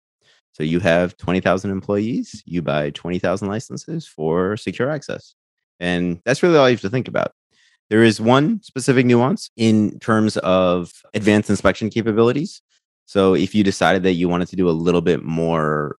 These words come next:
uh, inspection, things like malware detection and cloud sandboxing and stuff like that, you can add those on as you desire. But the core functionality that we've talked about today, it's available across anything. You can buy whatever level you want,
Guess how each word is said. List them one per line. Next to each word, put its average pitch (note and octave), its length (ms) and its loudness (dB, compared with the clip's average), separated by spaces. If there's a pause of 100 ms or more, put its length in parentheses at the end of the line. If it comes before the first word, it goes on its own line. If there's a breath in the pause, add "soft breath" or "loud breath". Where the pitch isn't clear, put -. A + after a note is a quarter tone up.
uh, D2+ 200 0
inspection, D2+ 720 -6
things D2+ 280 -6
like D2 360 -4
malware D#2 440 2
detection D2 840 -4
and C#2+ 480 -6
cloud D#2 280 -2
sandboxing D2+ 760 -2
and D2 80 -6
stuff D2 240 -4
like C#2+ 160 -2
that, F2 260 0 (400)
you B2 100 0
can A2+ 200 0
add E2 200 -2
those D2 220 -4
on C#2+ 400 -6
as D2 220 -4
you D2+ 80 -4
desire. C#2+ 560 -2 (360)
But E2+ 340 2 (500)
the F#2+ 100 2
core A#2+ 300 4
functionality G#2 560 0
that F#2 100 4
we've F2 140 0
talked - 260 -4
about G#2+ 220 -2
today, F2 380 -2 (200)
it's G2 200 -2
available G2+ 360 4
across E2+ 300 0
anything. C#2+ 260 -4
You G2 100 0
can A2+ 120 2
buy F#2+ 160 6
whatever F#2+ 360 2
level F#2+ 300 0
you F2+ 160 -2
want, E2 300 -2